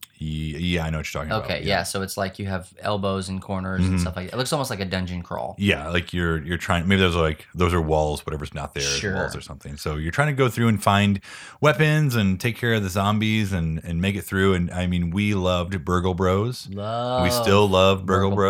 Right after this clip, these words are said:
Speaker 1: Bros.
Speaker 2: Bros.
Speaker 1: Um,
Speaker 2: Looking at it right now.
Speaker 1: There it is. Uh, so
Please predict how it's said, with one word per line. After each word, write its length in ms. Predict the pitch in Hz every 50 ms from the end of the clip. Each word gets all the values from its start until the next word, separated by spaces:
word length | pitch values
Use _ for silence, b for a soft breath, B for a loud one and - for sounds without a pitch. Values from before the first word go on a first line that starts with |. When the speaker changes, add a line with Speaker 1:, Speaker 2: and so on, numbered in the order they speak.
| 101 107
Speaker 1:
Bros. 320 | 113 117 85 - - - - -
Speaker 2:
Bros. 100 | - 80 78
Speaker 1:
Um, 300 | 78 76 76 73 76 76
Speaker 2:
Looking 160 | 76 82 110
at 120 | 113 107
it 60 | 104 104
right 180 | 107 104 104
now. 260 | 101 92 87 87 85 _ _ _ -
Speaker 1:
There 140 | 85 82 80
it 60 | 80
is. 320 | 85 92 107 113 - - -
Uh, 580 | - 87 85 85 85 85 82 82 80 80 -
so 720 | - - - 104 92 90 90 87 87 85 85 82 - -